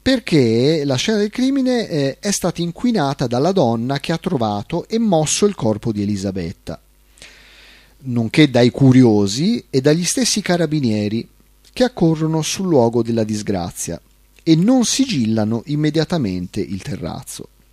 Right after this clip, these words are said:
Uno di loro addirittura,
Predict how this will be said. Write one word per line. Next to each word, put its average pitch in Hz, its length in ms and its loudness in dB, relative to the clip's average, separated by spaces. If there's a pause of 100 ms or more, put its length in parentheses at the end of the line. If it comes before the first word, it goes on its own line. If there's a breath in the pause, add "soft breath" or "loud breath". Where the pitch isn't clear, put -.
(1120 loud breath)
Uno 233 220 2
di 180 100 2
loro 156 280 6
addirittura, 110 680 -4